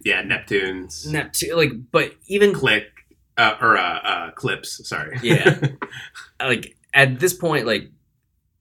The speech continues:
Speaker 2: in modern day, we just think of Pharrell as, like, he's been doing it for twenty years, over
Speaker 1: Right.
Speaker 2: twenty years. Like, he's a legend. But back then, Pharrell's, like, what was he? Like,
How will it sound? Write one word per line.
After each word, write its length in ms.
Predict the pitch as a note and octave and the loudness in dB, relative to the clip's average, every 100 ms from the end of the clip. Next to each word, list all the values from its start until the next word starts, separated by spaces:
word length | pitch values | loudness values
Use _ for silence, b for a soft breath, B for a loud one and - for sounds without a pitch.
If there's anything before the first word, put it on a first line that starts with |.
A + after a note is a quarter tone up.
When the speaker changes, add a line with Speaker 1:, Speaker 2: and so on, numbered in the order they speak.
| _ - F#2+ B2+ C3 | _ -20 -16 -6 0
Speaker 2:
in 300 | C#3+ C3 A#2+ | 2 2 0
modern 460 | C#3 C3 C#3 C#3 A#2+ | 4 6 6 4 4
day, 380 | A#2 G#2 G2 - | 4 4 0 -4
we 160 | A#2 | -4
just 200 | A#2 A#2+ C3 | -2 -2 0
think 120 | B2 | -2
of 120 | A2 | -2
Pharrell 360 | A#2 A2 G#2+ G2 | -2 0 0 -2
as, 120 | G2 | -4
like, 180 | F#2 - | -8 -4
he's 220 | C#3 B2+ | -4 -2
been 200 | E3 D3 | -2 0
doing 280 | E3+ D#3+ D3 | 0 0 0
it 120 | B2+ | -2
for 120 | C#3 | -6
twenty 300 | - D#3 D3 | -4 -2 0
years, 380 | C3+ C3 B2 - - | 0 0 -2 -4 0
over 180 | C3+ G#2+ | 2 6
Speaker 1:
Right. 120 | F#2+ | 4
Speaker 2:
twenty 200 | F2+ G#2+ | 4 0
years. 480 | G#2 F#2+ F2+ - B B B | -2 -4 -6 -10 B B B
Like, 160 | A2+ A2+ | -2 0
he's 160 | D#3+ | 0
a 60 | B2+ | 2
legend. 360 | B2 C3 C3 A#2+ | 2 2 2 -2
But 140 | A#2 | 4
back 220 | E3 D#3+ | 4 4
then, 440 | C#3 F3 D#3 G#2+ G#2+ _ _ - | 4 4 4 -2 -6 _ _ -14
Pharrell's, 540 | - D3+ F3 G3+ G3+ | 0 2 4 4 2
like, 220 | D#3+ C#3 - | 0 -2 -8
what 320 | - D3 G3 - | -20 -8 -6 -2
was 200 | B3+ F3+ | -2 -2
he? 100 | F#2+ | -4
Like, 300 | F#2 F2 | -6 -8